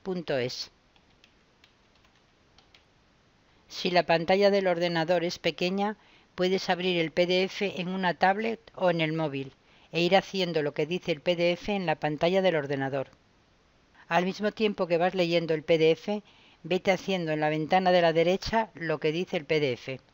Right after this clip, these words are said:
Rellena el usuario y la contraseña. Ambas son matemáticas en mayúsculas y sin tilde. Haz clic en Entrar al área privada. Haz clic en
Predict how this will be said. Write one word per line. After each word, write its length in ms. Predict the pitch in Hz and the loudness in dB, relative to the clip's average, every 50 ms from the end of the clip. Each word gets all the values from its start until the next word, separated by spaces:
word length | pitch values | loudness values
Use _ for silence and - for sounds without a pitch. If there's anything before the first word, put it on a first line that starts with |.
| _ _ _ _ _ _ _ _ _ _ _ _ _ _ _ _ _ _ _ _ _ _ _ _ _ _ _ _ - _ _ _ _ _ _ _ _ - | _ _ _ _ _ _ _ _ _ _ _ _ _ _ _ _ _ _ _ _ _ _ _ _ _ _ _ _ -20 _ _ _ _ _ _ _ _ -10
Rellena 540 | 180 - 180 185 185 185 196 202 196 190 175 | -2 4 4 4 6 6 4 2 4 4 2
el 100 | 175 180 | 2 2
usuario 500 | 180 175 - - 190 196 208 214 240 240 | -2 -2 -2 2 4 4 6 6 4 2
y 60 | 220 | 2
la 100 | 208 180 | 2 2
contraseña. 840 | - 170 160 160 143 151 151 - - 170 147 139 131 127 131 131 _ _ _ _ _ _ _ _ - - - | 0 0 -4 -2 -2 -2 -2 -2 -2 -4 -2 -2 -4 -4 -6 -8 _ _ _ _ _ _ _ _ -20 -8 -2
Ambas 360 | 185 190 202 202 196 196 185 | 0 2 2 4 2 2 2
son 180 | - - 185 175 | 2 -2 -2 -2
matemáticas 840 | 165 151 156 - 165 165 170 185 196 - - 208 226 220 - - 180 | -2 -4 -4 -4 -6 -4 -2 -2 -2 -2 -4 -2 0 0 -2 -2 -6
en 80 | 170 | -6
mayúsculas 720 | 165 165 170 180 202 - - - 226 233 240 240 - - - - | -4 -6 -6 -6 -8 -10 -8 -4 2 2 2 2 2 -4 -10 -6
y 120 | 196 170 | -6 -6
sin 260 | - - 175 165 - | -6 -6 -8 -8 -6
tilde. 360 | - 170 147 131 127 127 127 _ _ _ _ _ _ _ _ _ _ _ _ _ _ _ _ _ _ _ - - - | -6 -6 -6 -4 -6 -8 -8 _ _ _ _ _ _ _ _ _ _ _ _ _ _ _ _ _ _ _ -18 -4 2
Haz 260 | 190 208 202 - - _ | 2 2 2 2 -2 _
clic 400 | - 220 226 240 240 - - - _ _ _ - | -6 -2 -2 -2 -2 -4 -8 -16 _ _ _ -4
en 220 | 190 185 185 175 | -2 -2 -2 -2
Entrar 420 | 175 175 170 - 202 208 226 226 | -4 -4 -2 2 6 8 8 8
al 220 | 226 190 165 165 170 | 8 6 4 6 8
área 280 | 175 180 175 175 175 | 8 8 8 6 2
privada. 480 | - - 151 143 139 135 135 135 135 - _ _ _ _ _ _ _ _ _ _ _ _ _ _ _ _ _ _ _ _ _ - - | 2 -2 -2 0 0 -2 -2 -2 -6 -8 _ _ _ _ _ _ _ _ _ _ _ _ _ _ _ _ _ _ _ _ _ -12 -2
Haz 300 | - 185 202 - - - | 2 2 2 2 0 -8
clic 520 | _ - - 214 226 247 240 - - - - | _ -10 -6 -4 -2 -2 -4 -6 -12 -18 -12
en 420 | 175 175 196 208 240 262 269 262 | -6 -4 -2 -2 0 -2 -4 -6